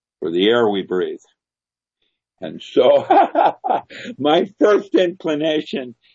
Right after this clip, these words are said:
is to do this la-, is this life of mine right now. This is in metaphor, that I wanted to evolve so that I didn't have to reincarnate back onto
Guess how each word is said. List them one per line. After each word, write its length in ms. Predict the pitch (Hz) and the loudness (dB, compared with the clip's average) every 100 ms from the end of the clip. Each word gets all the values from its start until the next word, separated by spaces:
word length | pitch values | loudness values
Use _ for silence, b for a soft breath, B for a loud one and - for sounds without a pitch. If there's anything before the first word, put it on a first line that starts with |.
| - | -6
is 300 | 131 127 123 | 0 0 -2
to 220 | - 135 | -4 -2
do 280 | 117 147 165 | 0 0 0
this 260 | 156 131 - | 0 -2 -4
la-, 340 | 120 135 151 | 0 2 2
is 260 | 131 131 113 _ _ _ | 0 -4 -10 _ _ _
this 240 | 139 135 160 117 - _ - | 0 0 -4 -12 -12 _ 2
life 300 | 139 147 - | 4 4 -2
of 140 | 117 98 | -12 -8
mine 360 | 131 139 147 | -4 -2 -4
right 260 | 196 127 120 | -6 -8 -8
now. 500 | 117 139 143 120 98 _ _ - | -4 -2 -2 -4 -8 _ _ -14
This 160 | 95 | -8
is 120 | 104 | -4
in 200 | 110 107 | -4 -2
metaphor, 640 | 98 95 95 - 87 85 - _ _ _ _ - | -2 -4 -6 -10 -10 -10 -12 _ _ _ _ -2
that 300 | 117 117 113 | 2 2 2
I 140 | 117 | 0
wanted 440 | 117 143 143 135 113 | 0 0 0 -2 -2
to 440 | 123 117 104 98 _ _ - | 0 2 0 -4 _ _ -2
evolve 840 | 107 117 160 170 175 170 160 160 - _ _ _ _ | 0 0 2 2 4 2 0 -4 -8 _ _ _ _
so 400 | - - 135 135 | -14 0 4 4
that 180 | 131 127 | 2 0
I 180 | 127 127 | -2 -4
didn't 360 | 123 160 156 147 | 0 0 2 0
have 200 | 147 - | -4 -4
to 100 | - | -4
reincarnate 1000 | 117 151 139 - 135 127 131 123 110 - | -2 -2 -2 -4 0 0 -2 -6 -10 -2
back 340 | 127 123 120 | 0 2 -2
onto 280 | 120 117 120 | -6 -8 -6